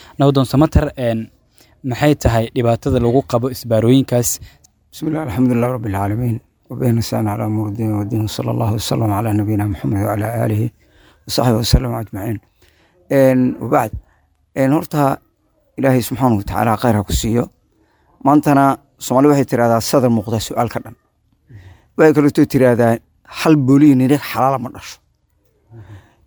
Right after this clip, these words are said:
Speaker 2: Innaga ama shareecadan Ilaahay oo subxaanahu wa tacaala uu ummaddan ku manaystay barwaaqadan, asal waxay ka timid, asal halkay ka timid?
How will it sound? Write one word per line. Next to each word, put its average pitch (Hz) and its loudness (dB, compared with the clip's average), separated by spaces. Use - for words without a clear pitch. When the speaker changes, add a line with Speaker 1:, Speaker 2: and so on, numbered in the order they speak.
Speaker 2:
Innaga 160 6
ama 139 2
shareecadan 143 2
Ilaahay 135 2
oo 117 -2
subxaanahu 135 2
wa 120 0
tacaala 123 2
uu 120 -4
ummaddan 127 0
ku - -4
manaystay 120 0
barwaaqadan, 120 2
asal 151 2
waxay 123 2
ka - -4
timid, - -4
asal 143 0
halkay 135 2
ka 135 0
timid? 87 -6